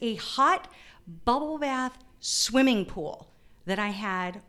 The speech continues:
all to myself. The service, the overwater bungalows, it was just, it's, it's indescribable, the luxury that they give you at those properties. It's,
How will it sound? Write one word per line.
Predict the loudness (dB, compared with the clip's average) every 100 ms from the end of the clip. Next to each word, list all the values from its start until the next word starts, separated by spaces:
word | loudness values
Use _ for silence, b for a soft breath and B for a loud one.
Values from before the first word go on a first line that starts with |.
| -6
all | -6 -4
to | -8
myself. | -8 -8 -12
The | -12
service, | -8 -8 -8 -8 -8 -10 -14 -12 -10 -10 -14 -18 B B B B
the | -10 -6
overwater | -6 -6 -8 -6 -6 -8 -12 -12
bungalows, | -8 -6 -4 -6 -4 -6 -6
it | -6
was | -6 -6
just, | -8 -10 b b b b b
it's, | -4 -4 -6 -6
it's | -6 -6 -6
indescribable, | -2 -2 -2 -4 -6 -8 -14 -10 -8 -8 -10 -10 -12 -14 -16
the | -10
luxury | -10 -8 -8 -10 -10 -10 -10 -10 -14 -14
that | -12 -10
they | -12
give | -12 -12
you | -14
at | -14
those | -14 -14
properties. | -14 -14 -14 -16 -18 -18 -14
It's, | -14 -12 -14